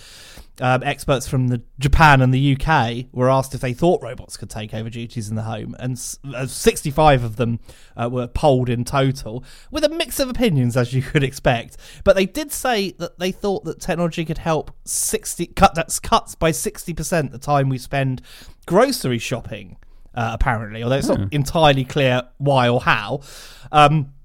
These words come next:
Speaker 1: other chores included walking the dog, which isn't a chore, or taking the kids to school, which also isn't a chore, and I would never trust a robot to do it. Uh, so, I, Nate, I think what I wanted to ask you about was, what other jobs that you would like a robot to do,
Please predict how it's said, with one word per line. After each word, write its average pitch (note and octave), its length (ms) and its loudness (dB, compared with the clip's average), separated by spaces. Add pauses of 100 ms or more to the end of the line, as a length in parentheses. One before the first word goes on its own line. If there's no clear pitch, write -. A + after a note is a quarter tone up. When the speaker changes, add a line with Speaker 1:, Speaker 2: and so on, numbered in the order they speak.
(380)
Speaker 1:
other G3 180 4
chores G3+ 320 6
included E3+ 560 0 (100)
walking A#3+ 320 0
the G3+ 60 0
dog, C#3 320 2
which B2+ 300 -4
isn't B2 200 -2
a A2+ 60 -8
chore, A#2 360 -10 (200)
or D#3 140 6
taking E3 340 4
the D3+ 80 0
kids D3+ 240 -2
to - 120 -10
school, A2+ 280 -10
which G3+ 180 4
also G#3 300 2
isn't C3 300 -6
a - 20 -6
chore, A#2+ 400 -8
and C3 100 0
I B2 80 6
would B2 200 0
never A#2+ 160 2
trust - 260 -6
a - 40 -4
robot A#2+ 320 -4
to - 100 -14
do D3+ 120 2 (100)
it. C#3 200 -6 (400)
Uh, D#3 300 4
so, G3 360 0
I, G3 200 0
Nate, G#3 200 6
I F3+ 60 2
think F#3+ 260 2
what G3+ 140 4
I - 20 0
wanted G#3 280 4
to E3 120 4
ask D#3 280 4
you G#3+ 160 0
about B2 360 -6
was, D#3 280 -6
what C4 260 -2 (240)
other G#3+ 160 2
jobs F#3+ 400 2
that E3 140 -4
you D#3+ 160 0
would D3 120 0
like F3+ 300 0
a B2 60 0
robot A#2 360 -6
to A2 100 -10
do, A2 340 -8